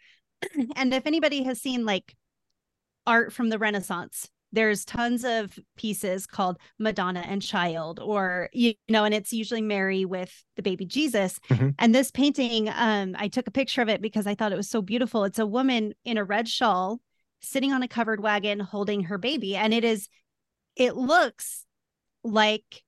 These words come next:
Speaker 1: what you would see in the Uffizi Gallery in Florence, Italy, you know, the, the Madonna, the typical Madonna kind of almost haloed in this covered wagon. And it was just, it was so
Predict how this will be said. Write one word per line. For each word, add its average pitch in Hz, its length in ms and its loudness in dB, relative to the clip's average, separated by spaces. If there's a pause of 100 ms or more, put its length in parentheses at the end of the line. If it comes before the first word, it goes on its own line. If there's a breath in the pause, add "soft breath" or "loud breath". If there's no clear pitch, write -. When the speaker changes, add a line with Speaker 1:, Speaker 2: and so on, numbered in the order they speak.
Speaker 1:
what 226 160 -2
you 233 120 -2
would 220 140 2
see 233 200 -2
in 208 140 -2
the 196 300 -4
Uffizi 233 400 0
Gallery 190 440 -2
in 185 120 -2
Florence, 175 580 -6
Italy, 180 320 0
you 226 300 4
know, 214 160 6
the, 190 360 2
the 214 140 0
Madonna, 196 540 0
the 202 80 -8
typical 226 440 -2
Madonna 196 600 0 (380 soft breath)
kind 220 200 2
of 202 100 2
almost 220 380 -2
haloed 220 640 2
in 214 220 0
this 190 460 -2 (100)
covered 214 360 0
wagon. 196 400 2
And 208 100 -2
it 220 40 -4
was 226 200 -4
just, - 260 -6
it 254 120 2
was 233 180 4
so 269 360 4